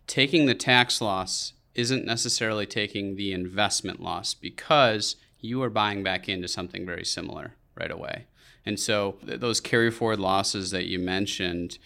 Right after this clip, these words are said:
you know, I've got a, I've got a good story on that. Uh, there's a client who has what we call a concentrated position. She's got a lot of money in, in one investment that she doesn't like.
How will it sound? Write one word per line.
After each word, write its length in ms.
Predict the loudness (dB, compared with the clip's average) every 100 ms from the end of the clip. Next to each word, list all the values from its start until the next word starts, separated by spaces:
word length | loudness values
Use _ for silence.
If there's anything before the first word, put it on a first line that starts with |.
| -20 -14 -4
you 100 | 0
know, 100 | 2
I've 80 |
got 140 | 4 4
a, 240 | 4 0
I've 120 | 0
got 140 | 2 2
a 40 |
good 160 | 0 -2
story 380 | -2 0 2 2
on 160 | 0
that. 320 | 0 0 -2 -4
Uh, 260 | -2 0
there's 200 | -2 -2
a 60 | -4
client 480 | 0 2 4 2 -2
who 640 | -8 -4 -2 0 -2 -6
has 500 | -2 2 2 0 -4
what 200 | -6 -6
we 80 | -8
call 200 | 0 -2
a 60 | 0
concentrated 800 | -4 -4 -4 -4 -4 -4 -6 -10
position. 460 | -8 -6 -6 -6
She's 220 | -6 -4
got 160 | -2 -2
a 40 |
lot 380 | 0 2 6 6
of 60 | 4
money 380 | 2 0 0 -2
in, 120 | -4
in 320 | -2 -4 -2
one 240 | -2 0
investment 600 | 0 0 0 -2 -4 -4 -4
that 140 | -4
she 120 | -4
doesn't 280 | -2 -2 -2
like. 500 | 0 -2 -4 -18